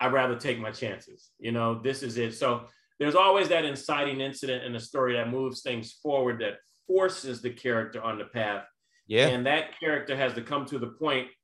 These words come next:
Speaker 1: where you have that debate of, "Am I gonna do it? And if you do do it, then what are you, you know, how, how's that gonna look?" And that's, that's that piece that is in the story that makes Kisa either decide to go or to stay.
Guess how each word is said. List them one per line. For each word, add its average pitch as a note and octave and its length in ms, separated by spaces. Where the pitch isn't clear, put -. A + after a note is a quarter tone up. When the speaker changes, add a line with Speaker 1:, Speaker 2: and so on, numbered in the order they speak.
Speaker 1:
where B2+ 120
you C3 140
have C#3 160
that B2+ 200
debate D3 580
of, A#2 240
"Am C#3 160
I D#3 100
gonna E3 260
do F3+ 200
it? F#3 140
And B2+ 540
if C3 200
you C3+ 120
do D#3 280
do C3+ 200
it, A#2+ 160
then A#2 180
what B2+ 160
are B2 40
you, A#2+ 300
you B2 100
know, A2 60
how, C3+ 240
how's C#3 240
that B2 140
gonna A2 160
look?" A#2 320
And A#2+ 160
that's, C3 460
that's D#3 220
that C#3 220
piece C#3+ 300
that B2 340
is A#2+ 160
in C3 120
the A#2+ 80
story A#2 580
that A2+ 260
makes A#2+ 380
Kisa B2 400
either A#2 160
decide A#2 440
to G#2 80
go D#3+ 500
or A#2 160
to G#2 80
stay. F2 400